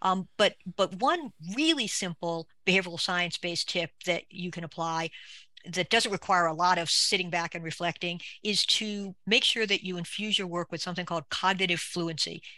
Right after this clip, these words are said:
And cognitive fluency is a mouthful of a phrase, but what it means is, uh, people prefer things that are easier to think about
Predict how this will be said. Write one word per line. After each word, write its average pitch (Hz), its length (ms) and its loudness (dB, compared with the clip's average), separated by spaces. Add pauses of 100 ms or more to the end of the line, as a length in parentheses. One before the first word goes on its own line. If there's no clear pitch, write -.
And 170 120 -10
cognitive 302 360 4
fluency 185 400 -2
is 170 120 0
a 160 180 -4
mouthful 220 540 2
of 156 80 -2
a 170 40 -2
phrase, 160 420 -4
but 165 160 -2
what 180 120 2
it - 100 -4
means 240 560 -2
is, 185 300 2 (480)
uh, 170 260 4 (100)
people 294 200 4
prefer 220 340 0
things 196 280 0
that 170 80 -4
are 160 160 -4
easier 208 260 0
to 185 80 0
think 175 240 -4
about 160 300 0